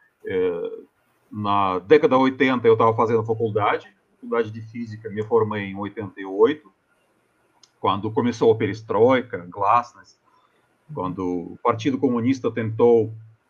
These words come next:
eh, reformar o socialismo, melhorar um pouco, e mal eles sabiam como essas reformas iam levar à destruição total do sistema.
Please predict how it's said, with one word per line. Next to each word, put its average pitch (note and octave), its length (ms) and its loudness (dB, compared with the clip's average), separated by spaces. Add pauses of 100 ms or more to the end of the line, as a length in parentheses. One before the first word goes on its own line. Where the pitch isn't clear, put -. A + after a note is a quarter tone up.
(140)
eh, F#2+ 320 -4 (340)
reformar D3+ 640 6
o A2 80 2
socialismo, A2 960 -6 (240)
melhorar A#2 680 2 (380)
um A2 100 -10
pouco, A#2+ 640 0 (540)
e F#2+ 580 -6
mal B2 240 6
eles C#3 180 2
sabiam C#3+ 520 0
como A#2 240 -4
essas - 280 -12
reformas C3 680 -2
iam A#2+ 180 -6
levar A2 420 0
à G#2 140 -4
destruição A2+ 720 -4
total A2 380 -2
do G#2+ 100 -12
sistema. G#2+ 540 -6